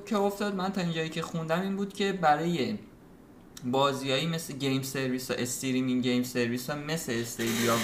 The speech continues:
و ایکس کلاود یا آنلاین کلاس ها، اینا قراره که اون سی درصد کم بشه، یعنی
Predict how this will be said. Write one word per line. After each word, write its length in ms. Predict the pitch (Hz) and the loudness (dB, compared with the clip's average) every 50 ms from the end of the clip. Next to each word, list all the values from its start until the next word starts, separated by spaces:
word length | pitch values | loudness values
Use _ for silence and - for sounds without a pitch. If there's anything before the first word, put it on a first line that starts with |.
| 113 | 4
و 220 | 131 127 120 113 107 - - - - - - - - - | 6 6 6 6 4 -2 -6 -14 -18 -18 -20 -16 -8 -4
ایکس 300 | 123 123 123 - - - | -4 -4 -4 -4 -6 -2
کلاود 540 | 143 127 127 131 139 151 165 180 180 - - - - - - - - - - 120 120 120 | -2 2 4 4 4 4 2 -2 -4 -8 -12 -16 -18 -20 -20 -20 -14 -10 -8 -6 -4 -4
یا 260 | 131 135 151 156 156 165 175 180 175 - | -2 4 6 8 8 8 8 6 4 4
آنلاین 440 | - 143 147 143 135 131 127 127 127 | 4 2 2 4 4 4 4 4 4
کلاس 520 | 127 127 131 123 120 117 117 120 117 - 123 | 0 0 0 2 2 2 2 0 0 0 2
ها، 320 | 127 135 151 170 185 180 | 2 4 4 2 0 -2
اینا 500 | - 143 135 131 131 147 165 190 214 220 220 - - - - - - - - | -4 -4 -2 0 0 0 0 0 -2 -4 -6 -8 -12 -20 -20 -20 -18 -6 2
قراره 500 | - 143 147 151 156 170 196 208 214 214 | 6 8 8 8 8 6 6 4 4 0
که 400 | 208 - 226 208 202 202 196 196 196 - - - | -2 -2 -2 0 0 0 -2 -2 -4 -8 -10 -4
اون 160 | - 175 196 | 0 0 0
سی 240 | 180 - - 175 156 | 0 0 0 0 2
درصد 460 | 151 143 139 139 139 - 131 127 127 | 4 2 2 2 0 0 0 0 0
کم 460 | 156 - - 156 131 113 101 90 85 | -2 -4 -2 0 2 2 2 0 -2
بشه، 260 | - - - - - - - - - | -6 -8 -8 -12 -14 -14 -12 -10 -8
یعنی 320 | 101 104 104 104 107 107 | -6 -4 -4 -2 -4 -4